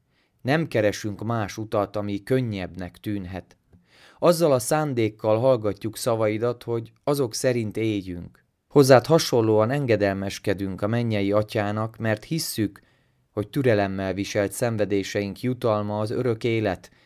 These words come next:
és az örökké tartó boldogság lesz.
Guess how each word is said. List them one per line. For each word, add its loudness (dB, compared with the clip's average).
és -10
az -4
örökké 2
tartó -2
boldogság -2
lesz. -12